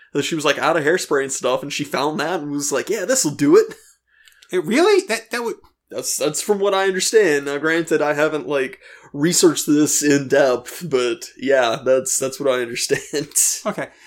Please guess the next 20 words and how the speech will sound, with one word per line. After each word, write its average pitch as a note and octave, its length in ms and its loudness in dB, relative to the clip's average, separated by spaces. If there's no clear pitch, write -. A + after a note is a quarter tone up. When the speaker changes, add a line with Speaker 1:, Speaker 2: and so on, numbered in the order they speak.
Speaker 2:
So - 160 0
I'm B3+ 180 4
assuming E4 320 2
this - 180 -2
was G#3 120 -4
an G#3 160 -6
unopened E3 760 0
bottle C3+ 300 2
of A#2+ 100 -6
Gorilla B2 280 -4
Glue. A2 280 -10
Speaker 1:
I D#3 160 -4
guess. C#3 880 -2
Speaker 2:
Because A3 520 4
if G#3 180 0
you C4 140 2
had C4+ 120 -2
used C4+ 400 4
it C4+ 80 2
on A3 140 2